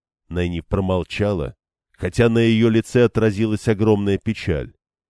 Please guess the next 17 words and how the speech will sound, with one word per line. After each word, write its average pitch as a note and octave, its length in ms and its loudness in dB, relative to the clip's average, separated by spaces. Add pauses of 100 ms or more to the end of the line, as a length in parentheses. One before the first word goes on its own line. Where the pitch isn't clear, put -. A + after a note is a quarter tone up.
(680)
"О, A#2 320 -6
Рант", D#2+ 680 -8 (300)
наконец E2 500 -4
сказала D#2+ 540 -4
она, — D2+ 300 -6 (560)
"ты A#2+ 160 0
не B2+ 100 0
можешь B2 480 0
продолжать F#2+ 640 -2
в - 80 -20
том F2+ 240 -2
же G2+ 140 -4
духе. F#2 440 -4 (640)
Твоя A2+ 340 2
черствость - 800 -4 (360)
тебя G#2+ 260 -2
доконает". F#2+ 760 -4